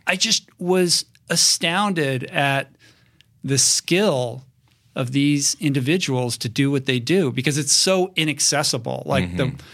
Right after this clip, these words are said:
Speaker 1: the quickness of their mind and their ability to rapidly respond to what's happening and create something so extraordinary out of whole cloth in the moment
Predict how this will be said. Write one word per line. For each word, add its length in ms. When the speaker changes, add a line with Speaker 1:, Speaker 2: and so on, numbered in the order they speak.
Speaker 1:
the 100
quickness 580
of 160
their 140
mind 360
and 80
their 140
ability 560
to 460
rapidly 640
respond 580
to 100
what's 220
happening 640
and 200
create 640
something 760
so 480
extraordinary 880
out 180
of 60
whole 300
cloth 440
in 220
the 80
moment 640